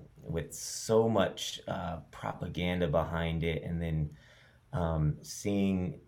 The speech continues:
little, you know, one by one, you, you sort of meet these people. Ernest Ramirez was the first person I, first story I heard at, at the first rally that I played in Austin, Texas. And,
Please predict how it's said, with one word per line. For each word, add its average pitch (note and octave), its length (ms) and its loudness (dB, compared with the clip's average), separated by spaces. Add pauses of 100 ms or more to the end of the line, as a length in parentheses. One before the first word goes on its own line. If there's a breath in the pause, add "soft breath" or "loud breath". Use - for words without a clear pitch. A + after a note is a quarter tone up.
(680)
little, C#3 360 10
you C3 80 4
know, A#2 120 8
one B2 280 6
by A#2 200 10
one, A2 260 6
you, G2 160 2
you F2 180 -2
sort G2+ 240 -4
of F2 100 -2
meet G2 200 -2
these F2 160 -2
people. F2 300 -2
Ernest C3 340 6
Ramirez G2+ 460 4
was E2+ 160 -4
the E2+ 60 -4
first G#2+ 340 2
person F2 360 0
I, E2 240 2 (300)
first G#2+ 280 0
story G#2+ 500 6
I E2 140 2
heard G#2+ 340 2
at, D#2 160 0
at - 160 -4
the D2+ 80 -6
first G2 340 -2
rally F#2 380 6
that D2+ 180 2
I D2 120 -2
played E2 340 -2
in D#2 80 0
Austin, D#2 440 -2
Texas. - 600 -2
And, - 200 -4